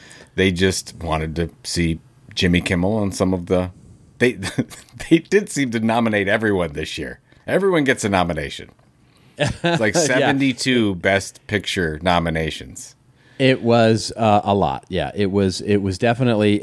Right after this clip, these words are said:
Speaker 2: and it was very, you know what, I, the most, I, this was almost my rant,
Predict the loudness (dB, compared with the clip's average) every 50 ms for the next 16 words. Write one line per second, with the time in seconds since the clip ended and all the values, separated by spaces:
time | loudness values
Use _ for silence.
0 | 2 2 2 4 2 4 4 2 0 2 2 2 2 2 0 -2 -2 0 0 0
1 | 2 2 0 0 0 0 0 0 -2 -4 -8 -14 -6 -2 0 2 2 2 2 2
2 | 2 2 2 2 0 2 2 0 0 2 2 2 2 2 2 2 2 2 0 0
3 | 0 0 0 0 2 2 2 2 2 0 -2 -6 -12